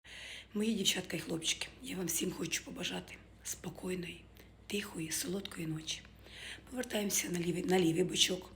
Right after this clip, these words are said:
між прочим, на лівий бочок. І тільки на лівий, по-другому ні. На лівий бочок повернулась, одіялко під, під, під ножку, ручку під подушку і спокійної. Так, мої ріднулі, ну, уже це в нас буде завершаюче відео, бо я той рот не закрию,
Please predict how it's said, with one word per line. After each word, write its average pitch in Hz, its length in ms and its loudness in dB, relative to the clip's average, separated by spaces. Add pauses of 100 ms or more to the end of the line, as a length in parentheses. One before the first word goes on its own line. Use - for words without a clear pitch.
між 160 140 0
прочим, 185 460 6
на 170 80 6
лівий 190 240 6
бочок. 160 340 4 (400)
І 190 60 2
тільки - 400 4
на 214 120 4
лівий, 156 320 4 (100)
по-другому 180 500 8
ні. 185 220 8 (520)
На 185 120 8
лівий 175 220 8
бочок 160 340 2
повернулась, 185 680 2
одіялко 165 460 0
під, - 160 -8 (340)
під, - 260 -4
під 170 140 0
ножку, 202 380 4 (340)
ручку 180 320 4
під - 180 -6
подушку 196 420 -2 (120)
і - 40 -10
спокійної. 170 520 -2 (840)
Так, 190 200 10
мої 170 180 12
ріднулі, 165 360 10 (460)
ну, 262 200 2
уже 202 300 4 (600)
це - 100 2
в 185 60 8
нас 185 120 8
буде 175 200 2
завершаюче 170 680 8
відео, 185 260 8 (380)
бо 185 80 12
я 196 120 12
той 196 160 12
рот 196 200 12
не 185 80 12
закрию, 254 460 12